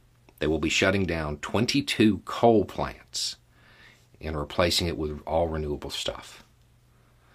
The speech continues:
The big money, the people that have influence in D C, are going green.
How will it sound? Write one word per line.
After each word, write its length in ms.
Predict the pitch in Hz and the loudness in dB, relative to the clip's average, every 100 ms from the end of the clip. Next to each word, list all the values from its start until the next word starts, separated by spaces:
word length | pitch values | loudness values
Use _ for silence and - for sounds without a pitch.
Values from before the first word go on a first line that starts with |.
| - _ - - - - - | -20 _ -20 -20 -20 -20 -4
The 100 | 80 | -4
big 360 | 71 95 107 107 | 0 6 6 8
money, 500 | 113 151 117 82 85 _ _ - - - - | 6 6 4 -2 -8 _ _ -20 -20 -20 -14
the 80 | - | -12
people 300 | - 92 92 | -4 -2 -2
that 140 | 87 | -2
have 180 | 87 85 | 0 -2
influence 580 | - 107 107 104 104 - | 2 0 2 2 2 0
in 220 | 101 92 | -2 0
D 160 | 92 87 | 0 2
C, 560 | - 123 165 180 143 - - - - - | 4 6 4 2 -2 -8 -20 -20 -20 -6
are 160 | 95 95 | 0 0
going 500 | 78 90 90 85 82 - - | 2 2 2 -2 -6 -10 -14
green. 540 | 76 80 82 76 64 | -8 -2 -2 -2 -8